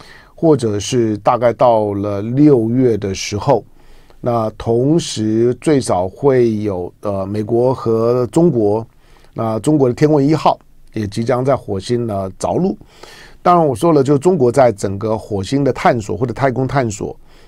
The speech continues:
比美国呢晚了半世纪，晚了五十年。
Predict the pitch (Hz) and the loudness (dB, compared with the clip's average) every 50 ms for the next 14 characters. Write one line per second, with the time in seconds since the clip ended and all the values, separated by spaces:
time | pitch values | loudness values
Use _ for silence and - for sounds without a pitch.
0 | - - - 123 127 135 143 135 113 104 101 113 113 120 127 123 120 107 110 92 | -14 -6 -2 0 2 2 2 2 0 0 -2 -2 -2 0 0 0 0 0 -2 -4
1 | 87 90 95 101 107 - - - 180 135 117 104 - - 127 101 98 - 110 107 | -4 -4 -6 -6 -6 -4 -2 0 0 0 0 -2 -4 -4 -6 -6 -4 -4 -6 -4
2 | - - 104 92 95 98 107 - - - 95 92 92 92 - - 123 165 170 131 | -4 -4 -4 -4 -4 -4 -6 -8 -8 -8 -8 -8 -6 -6 -4 -2 0 2 0 0
3 | - - | -2 -6